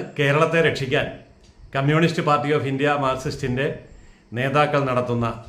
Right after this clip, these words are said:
നിസ്തുലമായ പരിശ്രമത്തിന് ഞാൻ സി പി ഐ എമ്മിനെ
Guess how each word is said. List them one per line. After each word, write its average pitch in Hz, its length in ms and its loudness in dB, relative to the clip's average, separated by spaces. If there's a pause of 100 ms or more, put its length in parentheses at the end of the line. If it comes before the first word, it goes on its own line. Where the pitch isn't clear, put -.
നിസ്തുലമായ 135 880 0 (1000)
പരിശ്രമത്തിന് 139 680 -2 (1080)
ഞാൻ 135 200 0 (520)
സി 139 180 -4
പി 156 60 -2 (100)
ഐ - 20 4 (140)
എമ്മിനെ 135 280 -2